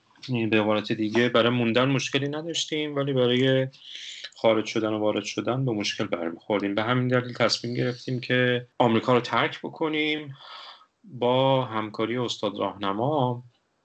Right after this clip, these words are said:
یه استاد دیگه ای رو توی دانشگاه کارلتون توی اتاوا پیدا کردیم که اوکی بود.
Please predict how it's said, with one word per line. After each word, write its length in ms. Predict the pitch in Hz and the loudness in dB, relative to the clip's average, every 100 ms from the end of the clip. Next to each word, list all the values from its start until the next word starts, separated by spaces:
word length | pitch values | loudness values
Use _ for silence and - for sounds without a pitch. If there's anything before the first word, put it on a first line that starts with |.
| - | -2
یه 160 | 113 | 0
استاد 400 | 117 - 123 117 | 2 2 2 2
دیگه 280 | 113 107 110 | 0 2 4
ای 120 | 123 | 4
رو 220 | 135 143 | 4 2
توی 180 | 139 139 | 2 0
دانشگاه 800 | 131 110 101 - - 113 110 127 | 2 2 0 -2 -2 -2 0 -2
کارلتون 800 | 123 - 107 98 92 - 120 104 | 0 2 4 4 0 -4 -2 -2
توی 180 | - 110 | 0 0
اتاوا 560 | - 98 - 98 113 | 0 0 2 2 2
پیدا 300 | 131 160 147 | 0 0 0
کردیم 640 | 139 139 131 127 127 127 131 _ _ | 2 4 4 0 -4 -6 -10 _ _
که 180 | - 107 | -4 0
اوکی 480 | - 107 - 120 131 | 0 -2 -2 0 0
بود. 400 | 135 131 135 135 | 0 -2 -2 -6